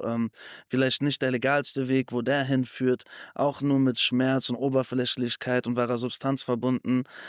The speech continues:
Da wusste ich, okay, das ist auch nicht mein Weg. Ähm, und irgendwie wusste ich das schon immer als Kind, dass ich irgendwie, ähm, eigentlich n-, nicht normal bin, so. Also das wurde mir von außen gespiegelt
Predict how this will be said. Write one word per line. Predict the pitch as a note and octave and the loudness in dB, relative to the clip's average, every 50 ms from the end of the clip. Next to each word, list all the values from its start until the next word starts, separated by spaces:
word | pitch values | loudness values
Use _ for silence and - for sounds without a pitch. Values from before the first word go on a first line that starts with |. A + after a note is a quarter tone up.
| - - | -12 -6
Da | - A#2 B2 | -4 -2 0
wusste | C3+ C3 - C3+ | 0 0 0 0
ich, | - B2 | -2 -2
okay, | A#2+ - C#3 C3+ | -2 0 0 0
das | B2+ B2 | 0 0
ist | A2+ B2 | -2 -2
auch | - B2+ A#2+ B2 | -2 -2 0 0
nicht | B2 A#2 - - - | 0 -2 -2 -2 0
mein | A#2 B2+ C3+ C3 C3 B2+ A#2 | 2 2 2 2 2 2 0
Weg. | A#2+ A#2+ A#2 - - - _ - - - - - - - | 0 -2 -2 -4 -8 -20 _ -20 -20 -20 -20 -20 -12 -6
Ähm, | - A#2+ A#2 A#2+ A#2+ A#2+ A#2 A2+ - - - - - - | -2 0 0 2 2 2 0 0 -4 -8 -20 -18 -8 -2
und | - C3 C3 A#2+ - | 0 0 0 0 -2
irgendwie | C3+ C3+ C3 D#3+ D3 D3 D3 C3 | -4 -2 0 0 2 2 0 2
wusste | D3 E3 D#3+ - D3 | 2 0 0 0 0
ich | B2+ | 0
das | - C#3+ - | 0 0 0
schon | - D3 C#3+ | 0 0 0
immer | E3 D#3+ D3 | 0 0 0
als | C3 C3+ C3 - - | 0 0 0 -2 -2
Kind, | - - E3 D#3+ B2 - - - - | 0 0 0 0 0 -2 -4 -6 -4
dass | A#2+ A#2 G#2 B2 | -4 -2 -2 -2
ich | A#2+ A#2 - - | 0 0 -2 0
irgendwie, | A2 B2 A#2+ B2 A#2+ A#2 A#2+ A#2+ A#2+ A#2+ A2+ A2+ | 0 0 0 0 0 -2 -2 0 0 0 0 0
ähm, | G#2+ - - - - - - G#2 G2+ | -2 -4 -6 -12 -14 -12 -8 -6 -4
eigentlich | F#2 A#2+ B2 B2 A#2 - - | -2 0 0 0 0 0 0
n-, | A2+ A#2 A2+ A2 - - B1+ C#2 C#2+ - - - - | 0 0 -2 -2 -4 -8 -16 -16 -18 -18 -18 -16 -12
nicht | - A#2 B2 - - | -6 -4 -4 -2 -2
normal | B2+ A#2 B2 C3+ C#3+ B2 | 0 0 2 2 2 0
bin, | G#2+ G#2+ G#2+ | 0 -2 -6
so. | G#2 G#2 G2 F#2 _ _ - - - - - - | -6 -6 -10 -12 _ _ -20 -20 -20 -20 -10 -4
Also | A2+ A#2+ C3 | -4 -2 -2
das | C3 A#2+ - | -2 -2 0
wurde | D#3+ E3 D#3+ | 0 2 2
mir | D#3+ D#3+ D3+ | 2 0 0
von | - D#3+ C#3+ | 0 -2 0
außen | C3 E3 F3 - - D3+ | 2 2 0 0 0 -2
gespiegelt | C#3 C3 - - F3+ F#3+ F#3 G#3 G#3+ B3 B3 - - | -2 -2 -2 -2 -2 -2 0 2 0 0 -2 -6 -12